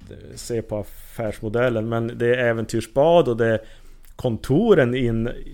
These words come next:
i, på Brinken. Hur många hundratals miljoner på varje plan där. Och,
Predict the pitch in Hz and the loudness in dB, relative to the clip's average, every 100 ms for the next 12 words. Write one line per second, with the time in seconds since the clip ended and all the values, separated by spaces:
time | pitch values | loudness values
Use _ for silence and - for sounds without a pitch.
0 | - - - - 127 120 120 110 127 202 | -16 -18 -18 -8 -6 -4 -4 0 2 2
1 | 185 - 95 90 - - 117 131 120 123 | -2 -4 -6 -8 -14 -12 -6 -2 0 0
2 | 117 117 - - - - - - 131 120 | 0 0 -4 -14 -18 -20 -16 -4 -2 0
3 | 113 123 117 - 110 113 151 160 117 110 | -2 -2 -4 -2 -4 -2 0 -2 -2 -2
4 | 104 101 - 160 165 104 98 98 - - | -2 -4 -4 -2 -2 -4 -6 -8 -12 -20
5 | - - - _ - - - - - - | -20 -20 -20 _ -20 -20 -20 -20 -20 -20
6 | - - - - 170 - - | -20 -20 -20 -6 -6 -6 -10